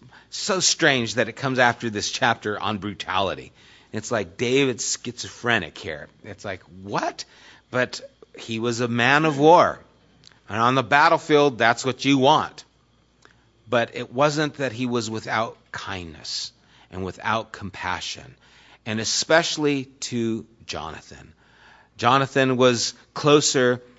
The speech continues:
than a brother to him. He, he loved him as his own soul. There was such a great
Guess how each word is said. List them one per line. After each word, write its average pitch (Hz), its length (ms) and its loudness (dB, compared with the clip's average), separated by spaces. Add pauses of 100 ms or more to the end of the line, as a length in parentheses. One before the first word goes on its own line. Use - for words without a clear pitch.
(140)
than 110 260 0
a 107 60 0
brother 139 400 2
to 127 160 -6
him. 123 440 2 (280)
He, 127 220 -6
he 123 160 -4
loved 135 420 2
him 135 320 0
as 127 320 0
his 117 160 -4
own 120 240 -2
soul. 127 580 4 (300)
There 110 160 0
was 104 160 -2
such 127 240 0
a 117 140 -4
great 131 520 2